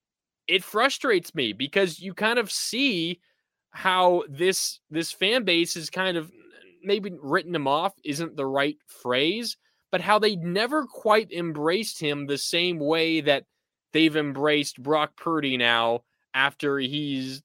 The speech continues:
come, came in and, and, and mop up duty of an injured Jimmy Garoppolo and,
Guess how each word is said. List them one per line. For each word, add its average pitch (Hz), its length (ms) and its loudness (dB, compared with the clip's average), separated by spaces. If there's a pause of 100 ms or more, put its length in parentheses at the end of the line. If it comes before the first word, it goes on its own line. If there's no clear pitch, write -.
come, 143 300 -4
came 143 260 -4
in 139 180 -2
and, 120 260 -2
and, 120 240 -8
and 127 160 -6
mop 143 260 -4
up 131 180 -4
duty 139 320 0
of 127 100 0
an 127 100 -2
injured 135 240 -4
Jimmy 131 240 -2
Garoppolo 127 500 0
and, 127 80 -6